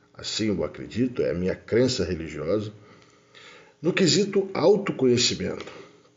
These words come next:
No entanto, possuímos a nossa liberdade de escolha, e esta, dentro de fato, deve ser respeitada. Ou seja,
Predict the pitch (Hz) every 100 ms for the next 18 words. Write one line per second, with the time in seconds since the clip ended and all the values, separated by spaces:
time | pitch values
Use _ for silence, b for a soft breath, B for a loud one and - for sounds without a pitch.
0 | _ _ _ _ _ - 165 180 - 202
1 | 202 - - b b b b b 104 98
2 | - 139 156 196 175 120 117 117 127 -
3 | 107 110 101 87 90 117 104 85 85 -
4 | - 82 69 - - _ _ _ _ -
5 | 92 92 110 123 - 85 82 104 101 82
6 | 78 - 101 90 85 - 90 76 67 -
7 | 78 - 65 - - _ b b b b
8 | b - 95 - 92 78